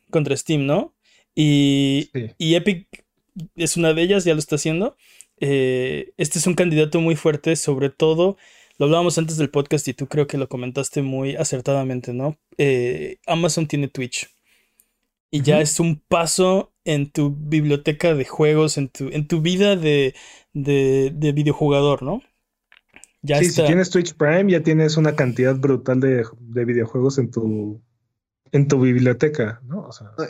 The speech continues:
Speaker 3: no, y aparte que Amazon se está metiendo de lleno a los videojuegos, ¿no? O sea, si esto es real, también viene lo que es Luna, también está, pues sí, lo que ya tiene en este momento, y tiene el,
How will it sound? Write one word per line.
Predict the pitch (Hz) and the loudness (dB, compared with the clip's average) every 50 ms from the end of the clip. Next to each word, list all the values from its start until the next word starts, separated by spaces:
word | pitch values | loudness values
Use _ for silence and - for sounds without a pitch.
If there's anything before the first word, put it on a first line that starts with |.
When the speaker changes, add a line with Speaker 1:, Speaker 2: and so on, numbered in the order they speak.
| - 156 | -10 -8
Speaker 3:
no, | 165 175 180 | -2 0 0
y | 185 | 0
aparte | 185 185 190 190 - 202 | 2 0 -2 -2 -2 -4
que | - 196 | -4 -4
Amazon | 185 185 - 196 165 | -4 -4 -4 -6 -6
se | |
está | 147 - 147 | -4 -2 -2
metiendo | 151 151 147 156 151 151 135 | -2 0 0 0 0 0 2
de | 123 | 0
lleno | 113 113 123 | 0 0 0
a | 127 | 0
los | 123 110 107 | 0 0 -2
videojuegos, | 104 101 - - 120 113 107 107 | -4 -4 -2 0 0 0 0 -2
¿no? | 110 113 | -4 -4
O | 127 | -4
sea, | - - 123 120 | -4 -2 -4 -4
si | 120 - - 127 | -2 -2 -2 -2
esto | 123 - 147 | 0 0 0
es | 131 127 | 2 2
real, | 113 110 117 120 | 2 2 2 2
también | 120 127 117 117 117 117 | 0 -2 -2 -2 0 0
viene | 113 117 117 110 | 0 0 0 0
lo | 107 104 | 0 -2
que | - - | -2 -4
es | 107 104 | -2 0
Luna, | 113 113 117 117 113 110 110 110 | 0 0 2 2 2 0 0 -2
también | - 120 110 110 110 | -2 -4 -2 -2 0
está, | 110 110 - - - 113 107 110 107 107 107 104 107 107 104 - - | 0 -2 -2 -2 -2 0 2 2 2 2 0 0 -2 -2 -4 -4 -4
pues | - 117 - | -4 -4 -2
sí, | - 123 | 0 0
lo | 117 117 | 0 0
que | - 123 | 0 0
ya | 113 113 | 0 0
tiene | - 120 117 113 | 0 -2 -2 -2
en | 117 | -2
este | 113 - - | -4 -4 -4
momento, | - 104 110 110 113 110 110 113 110 | -4 -2 0 0 0 0 0 0 0
y | 110 | 0
tiene | - - 117 117 110 | -2 -2 -2 0 0
el, | 110 110 117 | 0 -2 -4